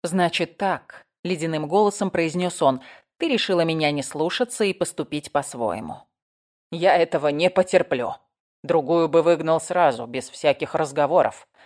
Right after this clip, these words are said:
Но тебя, дуру, люблю, поэтому даю шанс исправиться.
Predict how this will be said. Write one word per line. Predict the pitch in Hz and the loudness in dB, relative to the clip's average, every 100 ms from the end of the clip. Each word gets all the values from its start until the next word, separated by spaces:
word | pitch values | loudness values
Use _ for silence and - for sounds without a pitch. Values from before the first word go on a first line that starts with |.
| - | -6
Но | 190 175 | -2 -2
тебя, | 180 165 285 190 | -2 0 2 2
дуру, | 147 160 143 135 | 0 -4 -2 0
люблю, | 226 190 127 120 120 _ _ _ | 0 0 0 0 -2 _ _ _
поэтому | - 143 143 147 139 | -2 -2 -2 -4 0
даю | 143 156 | 0 0
шанс | 190 - 160 - - | -6 -2 -2 -2 -12
исправиться. | 190 - 160 135 117 - - 107 | -14 -6 0 0 -2 -10 -14 -16